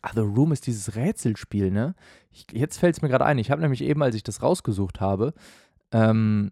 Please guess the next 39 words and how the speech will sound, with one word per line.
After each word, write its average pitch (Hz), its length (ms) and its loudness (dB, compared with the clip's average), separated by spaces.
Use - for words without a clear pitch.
mich 120 200 0
nochmal 131 240 4
gefragt, 110 560 0
was 117 300 -2
The 107 80 4
Room 120 340 4
für 151 140 0
ein 131 100 2
Spiel 160 460 -2
war. 107 400 2
Aber 123 880 8
jetzt 151 180 0
weiß 226 200 2
ich's, 151 120 -2
glaub 107 180 2
ich, 95 100 -4
wieder. 104 180 0
Ich 95 100 -2
glaube, 104 240 0
es 135 160 -2
ist 151 160 -10
dieses 143 300 -6
Rätselspiel, 143 580 0
wo 131 100 4
man 123 420 -2
in 117 180 0
einem 113 100 2
Raum 123 300 4
so 135 80 2
eine 117 140 2
Box - 280 0
hat - 300 -4
und 123 260 -4
da 123 140 0
muss 127 160 -8
man 131 140 -6
ein 131 80 -6
Rätsel 143 320 -4
lösen. 101 380 -6